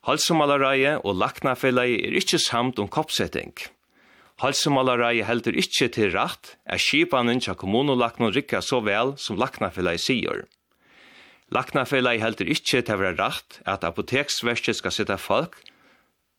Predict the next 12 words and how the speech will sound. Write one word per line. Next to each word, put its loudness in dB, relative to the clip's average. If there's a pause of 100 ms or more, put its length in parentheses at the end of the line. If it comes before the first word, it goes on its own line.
(140)
so 0
ta 0
kan 0 (100)
koppsetta 0
ókeypis 2
fyri 0
ávísar 0
smittandi -4
sjúkur. -2 (1040)
Laknafellegi 2
ásannar 2
at -8